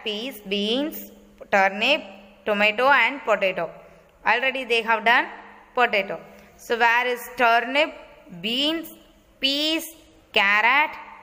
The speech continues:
tomato? Okay, I have marked other things. Like that you just mark. Okay, take the next page. Yes, friends, take the next page. See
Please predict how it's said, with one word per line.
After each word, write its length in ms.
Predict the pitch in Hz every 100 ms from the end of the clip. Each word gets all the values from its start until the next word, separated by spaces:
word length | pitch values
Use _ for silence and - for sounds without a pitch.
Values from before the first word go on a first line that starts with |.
| - -
tomato? 540 | 220 208 185 - 185 180 170 - - - - 190
Okay, 200 | 196 233 196
I 20 | 185
have 160 | 190 185 196
marked 280 | 226 285 254 - 196
other 220 | 196 202 208 -
things. 280 | 185 180 175 - - - - _ _ -
Like 220 | 214 247 220 196
that 180 | 190 190 - 226
you 100 | 254
just 540 | 240 196 196 240 285 - - - - _
mark. 480 | 185 175 165 160 - - - - _ -
Okay, 200 | 180 214 240 240
take 160 | 226 220
the 40 | 214
next 340 | 202 196 -
page. 360 | 233 233 285 - - - - _ _ _ _ - -
Yes, 160 | 214
friends, 240 | - 233 240 -
take 160 | 226 202
the 100 | 220
next 180 | 214 - -
page. 340 | 254 269 277 - - -
See 340 | - - 247